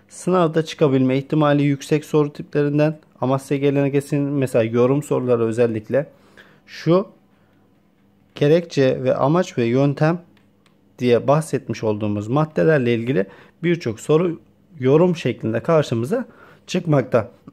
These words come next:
<clears throat> Bunlara dikkat edin arkadaşlar. Bir de şurada bir notumuz var. Nota dikkat. Mustafa Kemal Atatürk Amasya Genelgesi'nden sonra sekiz Temmuz bin dokuz yüz on dokuzda resmi göreviyle birlikte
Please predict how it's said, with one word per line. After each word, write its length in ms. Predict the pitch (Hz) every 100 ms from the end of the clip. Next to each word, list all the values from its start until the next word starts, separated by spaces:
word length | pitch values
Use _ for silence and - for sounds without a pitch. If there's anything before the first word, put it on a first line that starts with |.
| -
<clears throat> 360 | 233 - -
Bunlara 440 | 131 151 156 156 170
dikkat 260 | 165 147
edin 140 | 131 113
arkadaşlar. 500 | 107 107 101 - 107 - - - _
Bir 80 | 202
de 80 | 202
şurada 320 | 202 185 175
bir 80 | 175
notumuz 460 | 175 175 170 123
var. 240 | 120 143 - _ _ _ _ _ _ _ _ - _ _ _ _ _ _ -
Nota 300 | 143 156 151
dikkat. 440 | 131 - 131 127 - - _ _ 151
Mustafa 460 | 180 - 185 160
Kemal 320 | 160 156 143
Atatürk 420 | 127 - 113 123 - _ _ _
Amasya 420 | 143 185 208 - 143
Genelgesi'nden 800 | 131 120 113 113 113 139 147
sonra 340 | 151 117 104 101
sekiz 460 | - 151 151 190
Temmuz 340 | - 110 107 -
bin 160 | 147 143
dokuz 220 | 139 127
yüz 60 | 120
on 160 | 147
dokuzda 500 | 160 160 135 147 147 - _ _ _ _ _
resmi 560 | 113 113 - 131 147 165
göreviyle 580 | 135 120 113 110 101 101
birlikte 640 | 101 104 - 127 151 170